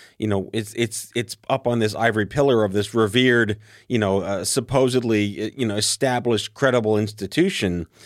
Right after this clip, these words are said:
And it seems to be dropping the ball for average people trying to do their jobs in rural America, or m-, maybe across all of America.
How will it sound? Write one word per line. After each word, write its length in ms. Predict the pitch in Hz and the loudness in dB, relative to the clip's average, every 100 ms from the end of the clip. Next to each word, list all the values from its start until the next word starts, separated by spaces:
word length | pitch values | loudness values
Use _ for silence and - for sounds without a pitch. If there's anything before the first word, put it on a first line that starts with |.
| - - _ | -20 -20 _
And 240 | 113 110 | -2 0
it 120 | 107 | -2
seems 260 | - 147 139 | 0 0 0
to 80 | 135 | 0
be 100 | 117 | 0
dropping 400 | 98 120 123 113 | 2 2 2 -2
the 80 | 98 | 2
ball 540 | 131 170 113 92 - _ _ | 4 4 4 2 -2 _ _
for 320 | - 117 113 - | 0 2 2 2
average 380 | 135 127 123 - | 0 2 0 0
people 240 | 147 135 | -4 -2
trying 220 | 107 120 | -2 0
to 60 | 107 | 0
do 120 | 107 | 0
their 160 | 101 101 | 0 0
jobs 340 | 98 107 98 | 0 0 0
in 100 | 101 | -2
rural 200 | 95 95 | 0 0
America, 380 | 87 95 95 87 | -2 -2 -4 -4
or 160 | 76 107 | -4 -4
m-, 220 | 135 135 | -4 0
maybe 240 | 151 139 | 2 2
across 320 | 123 123 123 104 | 2 2 0 2
all 160 | 120 | 0
of 80 | 113 | 2
America. 480 | 95 82 76 - | 0 -2 -6 -10